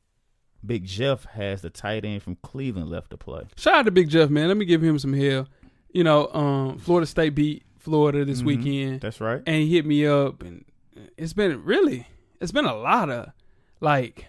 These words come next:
Speaker 2: like, a lot of banter to the point, like, you know, Hassan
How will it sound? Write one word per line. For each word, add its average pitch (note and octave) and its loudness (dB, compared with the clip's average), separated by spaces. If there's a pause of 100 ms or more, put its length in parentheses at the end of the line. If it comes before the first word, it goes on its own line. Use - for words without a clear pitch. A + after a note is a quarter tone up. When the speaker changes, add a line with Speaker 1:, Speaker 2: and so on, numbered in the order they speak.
(1500)
Speaker 2:
like, F#3 -4
a D3+ -8
lot C4+ -6
of A2+ -10
banter G#3+ 0
to - 0
the E3+ 2
point, F#3+ 0 (220)
like, D#3+ 2
you A#3 0
know, C3 0
Hassan D#3 -2